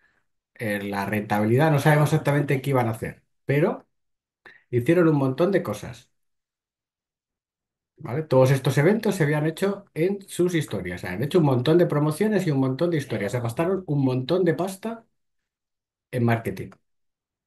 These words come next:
¿Vale? Así de sencillo.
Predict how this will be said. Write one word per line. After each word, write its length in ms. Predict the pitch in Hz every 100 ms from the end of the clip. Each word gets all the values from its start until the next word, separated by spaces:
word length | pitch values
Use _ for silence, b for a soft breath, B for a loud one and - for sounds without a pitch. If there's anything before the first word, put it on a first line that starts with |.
| _ _ _ _ _ _ _ _ _ _ _ _ _ _ _ _ _ _ _ -
¿Vale? 320 | - 143 226
Así 200 | - 120
de 80 | 214
sencillo. 480 | 208 190 120 - -